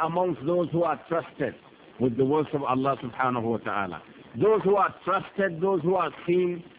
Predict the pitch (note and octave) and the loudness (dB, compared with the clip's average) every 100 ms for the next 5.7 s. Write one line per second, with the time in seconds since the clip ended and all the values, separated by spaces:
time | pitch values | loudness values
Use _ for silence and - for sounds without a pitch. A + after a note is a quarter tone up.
0 | - - C#3+ C#3 - D#3 D3 - C#3+ D3 | -8 -2 0 0 2 0 0 0 0 2
1 | C3 C#3+ C#3 - - - A#2+ E3 D3 D3 | 2 0 -4 -12 -16 -2 4 4 4 2
2 | D3+ E3 E3+ D3+ C#3+ C3+ B2+ G2+ D#2 - | 2 2 2 2 0 0 0 -2 -8 -18
3 | - - - - - D3+ D#3+ E3 F3+ A3+ | -20 -20 -20 -12 0 2 4 4 4 4
4 | G3 - A3 G#3 F#3 D#3 D#3 D3 D#3+ C#3 | 4 2 2 2 0 0 -2 -2 -2 -2
5 | D3+ D3+ C#3 B2+ A2+ G2+ D#2 | -2 -2 -2 -2 -4 -8 -12